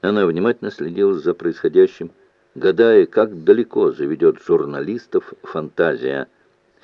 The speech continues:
Перед камерой с микрофоном в руках стояла изящная испанка в бежевом костюме от Армани. «Пассажиры начинают приходить в себя»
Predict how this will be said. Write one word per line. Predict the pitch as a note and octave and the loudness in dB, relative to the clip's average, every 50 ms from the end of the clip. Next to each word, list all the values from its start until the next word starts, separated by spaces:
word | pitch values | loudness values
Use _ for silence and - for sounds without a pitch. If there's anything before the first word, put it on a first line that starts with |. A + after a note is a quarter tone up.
| - - - - _ | -20 -20 -20 -20 _
Перед | - A2 A#2 B2 - | 0 2 2 2 2
камерой | - - C#3 C#3+ C3+ C3 B2 C3 B2+ A#2 | 2 2 2 4 4 6 8 8 6 6
с | - - | 2 -4
микрофоном | A2 A2 G#2 - A2 G#2 - C3+ B2 A#2 G#2+ F#2 | -8 -8 0 2 2 4 4 4 2 2 0 2
в | F#2 | 2
руках | G2 - - A2+ A#2+ A#2 - | 2 2 4 0 0 0 -2
стояла | - - - - G2 G2+ A2 A#2 A2 G#2+ G#2 G2 - - - - _ _ _ | -6 -8 2 4 4 6 6 6 8 8 6 6 4 -2 -12 -20 _ _ _
изящная | F#2 G2+ - - B2 A#2+ G#2+ - - G2 F#2+ F#2+ | -6 -4 0 2 2 2 2 -2 -6 -4 -2 -2
испанка | F2 - - - B2+ C3 B2+ - - G#2 F#2 | -4 -2 -2 0 0 0 -2 0 2 2 2
в | E2 - | 2 0
бежевом | - G#2+ A2+ G#2 - F#2+ F#2 F#2 | 0 2 2 4 4 0 -2 -2
костюме | - - F2 - - - G#2+ G2+ F#2 F2 | -2 -4 -4 -4 -4 -6 -4 -4 -2 -4
от | E2 - - - _ | -4 -6 -10 -10 _
Армани. | F2 F2+ - D#2 E2 E2+ F2+ G2+ A#2 C3+ C#3 - _ _ _ _ _ _ _ _ _ _ _ _ _ _ _ _ _ - - - _ _ | -4 -4 -2 -2 -2 -2 -2 -2 -4 -6 -10 -16 _ _ _ _ _ _ _ _ _ _ _ _ _ _ _ _ _ -20 -20 -20 _ _
«Пассажиры | - G#2+ G#2+ - C3+ C3 E3 F#3 F3+ F3 F3 | 0 0 4 4 4 8 8 8 10 8 6
начинают | E3+ D#3+ - - C#3+ C#3 D#3 D#3+ D#3+ D#3 - | 4 0 -2 -4 -4 -2 -2 -2 -2 -4 -2
приходить | - C#3 C3+ - C3 A#2 C3+ D#3 D3+ - | -4 -4 -2 -2 -4 -4 -4 -8 -10 -12
в | - | -8
себя» | - D3+ C#3 A#2+ A2+ A2+ A2+ | -8 -4 0 2 2 2 0